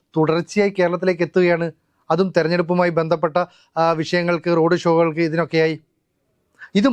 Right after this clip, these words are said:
മാത്രമല്ല, ഈ തെരഞ്ഞെടുപ്പ് കഴിയുന്നതോടെ കോൺഗ്രസിന് കേരളത്തിലും ദേശീയ തലത്തിലും ശക്തിയുണ്ടോ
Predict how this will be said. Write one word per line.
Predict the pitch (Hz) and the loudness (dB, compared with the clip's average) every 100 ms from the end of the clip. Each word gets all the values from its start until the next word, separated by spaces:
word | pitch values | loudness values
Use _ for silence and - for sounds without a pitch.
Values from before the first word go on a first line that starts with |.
| 185 | 2
മാത്രമല്ല, | 165 175 196 139 127 180 - - - 226 | 0 0 -2 -2 -4 -4 -6 -12 0 2
ഈ | 247 | 2
തെരഞ്ഞെടുപ്പ് | 208 170 175 180 175 | 0 2 0 0 0
കഴിയുന്നതോടെ | 151 151 156 143 127 139 196 - _ - | 0 0 0 0 0 0 -2 -4 _ -2
കോൺഗ്രസിന് | 175 196 226 226 - 139 156 202 _ - | 2 2 2 -2 -2 -4 -2 -4 _ 0
കേരളത്തിലും | 170 180 196 202 135 175 202 - - 139 180 | 2 2 2 -2 -2 -2 -4 -10 -8 2 4
ദേശീയ | 208 208 254 | 4 0 0
തലത്തിലും | 196 156 175 170 165 | 0 0 -4 -2 -2
ശക്തിയുണ്ടോ | - - 220 175 156 | -4 -4 0 2 2